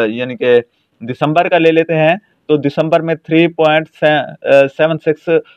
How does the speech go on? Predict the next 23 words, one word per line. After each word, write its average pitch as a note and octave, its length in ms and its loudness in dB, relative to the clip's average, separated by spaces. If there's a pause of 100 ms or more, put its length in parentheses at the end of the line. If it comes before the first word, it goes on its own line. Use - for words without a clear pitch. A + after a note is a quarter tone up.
(140)
डॉलर C#3 320 0
हमारे C#3 340 0
जो, C3 320 0
अ, A#2+ 380 0
यानी A#2 220 -2
कि A#2+ 300 -4 (100)
इनकम C#3+ 260 -4
हुई D#3+ 180 2
थी, C#3+ 220 -2
क्योंकि E3 300 -6
ये, F#3 320 0
अ, F3+ 60 -6 (300)
ग्रो D#3 420 2
करता D#3+ 260 -4
हुआ D3+ 220 2
चैनल C#3+ 340 -2
है, C3+ 240 2
अभी C3 280 -6
ये C3+ 280 -4 (300)
अपने, D3 340 -4
अ, B2 420 0
यानी B2+ 260 -2
कि C3+ 280 -2